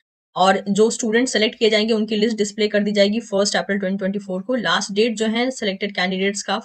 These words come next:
for their acceptance वो होगी fifteenth of April twenty twenty-four। टेंटेटिव डेट जो है ज्वाइनिंग की होगी वो होगी between fifteenth May to fourteenth June Fri-, uh, that is on Friday। No candidate will be allowed to join after fourteenth June। किसी भी कैंडिडेट को फोर्टीन्थ जून के बाद जो है अलाउ नहीं किया जाएगा,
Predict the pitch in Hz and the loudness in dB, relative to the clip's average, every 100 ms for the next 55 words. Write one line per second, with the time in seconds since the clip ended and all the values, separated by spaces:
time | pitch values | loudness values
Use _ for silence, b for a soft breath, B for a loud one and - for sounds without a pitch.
0 | 185 185 185 175 - 202 - 208 208 196 | -4 -2 -2 -4 -4 -10 -4 -6 -4 -2
1 | 190 202 202 185 214 214 202 170 180 190 | -2 -2 -4 -4 -2 -2 -4 -6 -4 -4
2 | 180 180 180 185 170 175 180 208 294 B | -4 -8 -10 -8 -8 -8 -6 -6 -6 B
3 | B B _ - 208 226 247 302 214 240 | B B _ -2 2 2 2 0 4 4
4 | 226 240 240 208 190 208 233 247 214 226 | 4 2 2 2 2 2 0 0 0 0
5 | 214 226 214 220 208 208 220 214 214 247 | 0 0 0 0 -2 0 -2 -2 -8 -2
6 | 247 233 202 202 240 202 175 196 202 185 | -2 0 -2 -2 -4 -2 -4 -2 -6 -6
7 | 180 208 - 139 143 - - 160 160 180 | -6 -8 -6 -6 -6 -8 -8 -6 0 0
8 | 208 208 240 190 147 101 180 _ b _ | 0 -2 -2 -4 -4 -6 -16 _ b _
9 | _ 226 247 233 226 254 254 240 240 226 | _ 0 6 6 4 2 2 0 4 6
10 | 202 220 240 226 190 196 196 190 214 175 | 6 4 2 -2 0 2 0 -2 -4 0
11 | 165 180 180 165 165 214 240 240 226 208 | 0 -2 -8 -10 -8 -6 -2 0 0 2
12 | 214 254 247 196 220 208 202 214 220 208 | 0 -2 -2 -2 0 -4 -2 -2 -2 -2
13 | 180 190 196 214 - 180 202 175 190 190 | -2 -2 -6 -4 -2 0 0 -2 -6 -6
14 | 170 165 160 165 220 | -6 -2 -2 -2 -6